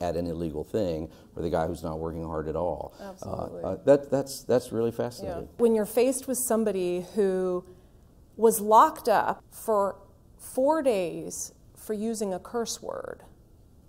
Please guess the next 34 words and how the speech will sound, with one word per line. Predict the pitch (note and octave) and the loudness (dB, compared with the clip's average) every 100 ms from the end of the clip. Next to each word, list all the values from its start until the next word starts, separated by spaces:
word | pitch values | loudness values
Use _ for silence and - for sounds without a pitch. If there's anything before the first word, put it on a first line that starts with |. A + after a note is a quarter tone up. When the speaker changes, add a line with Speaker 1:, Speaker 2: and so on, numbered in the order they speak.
| - - - - - | -20 -20 -20 -20 -2
Speaker 2:
it, | G#3+ - - | 0 2 0
it's | G#3+ - | 0 0
sort | - B3+ | 4 6
of, | A3+ G3+ | 4 2
while | G#3+ A3 A3+ | 6 6 6
she | - | 2
was | D4 C4+ | -2 -4
pregnant, | - F3 D#3+ E3 E3+ - - - - C4+ | 0 0 0 -6 -8 -8 -12 -16 -18 -12
um, | F#3+ F#3 F3+ F3 E3+ G3+ - | -8 -8 -8 -8 -10 -8 -4
<laughs> | G#3 - - - - - | -4 -6 -20 -20 -20 -6
and, | - G#3+ G#3 - | 0 2 0 0
and | A3 A3 | 0 2
it's | B3+ - | 0 0
just, | D4+ - - | -4 -2 -4
it, | A#3+ - | -4 -4
it, | B3 - - - | -6 -10 -10 -6
it | A#3+ - G3+ - - - - - - | -6 -8 -18 -20 -20 -20 -20 -20 -12
blows | G#3+ D4 E4+ D4+ | 4 6 6 6
my | C4+ | 0
mind. | B3 A#3+ G3+ - - - - | 0 0 -2 -4 -8 -8 -6
It's | G3 - | -6 -2
just, | A#3+ A3 - - - - - - - | 0 0 -2 -12 -20 -20 -20 -20 -10
what | G#3 G3+ G#3 A#3 E4 - | -8 -6 2 8 8 8
part | - - C#4 C4 | -2 2 4 4
of | A3 | 2
effective | G3+ - - - - G#3+ - | -2 -4 -4 -4 -4 -6 -6
crime | - G#3+ A3+ | -4 -2 -2
control | A3 F#3 F#3+ D#3+ E3 | -4 -6 -2 -2 -2
do | F#3+ | -6
we | G3 | -8
get | F3 A#3 - | 0 0 0
out | F3 | -6
of | - - | -8 -10
that? | - - - | -12 -12 -14